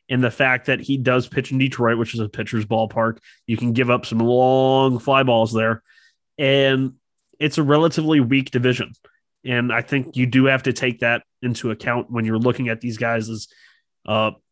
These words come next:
it's not like it was last year where we could easily say every pitcher in the A L Central got the biggest boost,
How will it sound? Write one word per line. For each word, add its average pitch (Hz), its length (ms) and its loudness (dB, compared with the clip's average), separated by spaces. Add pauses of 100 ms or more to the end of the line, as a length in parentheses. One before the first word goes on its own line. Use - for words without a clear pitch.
(240)
it's 147 220 -4
not 170 140 2
like 165 200 2
it 160 40 2
was 143 260 2
last 127 340 -2
year 110 220 -8 (720)
where 143 220 2
we 135 120 2
could 135 220 -4
easily 147 420 2
say 123 460 0 (420)
every 185 340 4
pitcher 160 320 0
in 143 60 2
the 135 120 0
A 131 160 2
L 123 100 0
Central 120 380 -2
got 117 200 -4
the 139 60 -2
biggest 123 420 -2
boost, 110 380 -12